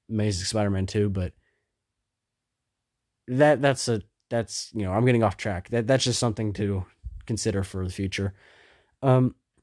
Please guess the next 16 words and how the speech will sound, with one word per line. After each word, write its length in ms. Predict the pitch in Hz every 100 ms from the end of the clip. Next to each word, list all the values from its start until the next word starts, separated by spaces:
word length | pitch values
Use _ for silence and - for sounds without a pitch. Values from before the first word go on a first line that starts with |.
| _ _ _ _ _ _ - -
but 280 | 127 135 131
yeah, 280 | 127 113 98
so 400 | - 135 120 - _ _ _ _ _ _ _ _ _ _ _ _
Doctor 300 | 147 156 156
Octopus, 360 | 139 131 131 120
I 100 | 131
was 180 | 127 117
very, 540 | 139 151 147 131 113 - _ _ _ _ _ _ _ _ _ -
I 100 | 135
was, 180 | 135 147
I 180 | 139
was 180 | 143 131
really 360 | 123 147 170 156
hoping 680 | 123 120 113 147 151 156 151 _ _ _ _ _ _ _
they 240 | 127 123
didn't 680 | 117 113 120 135 123 - -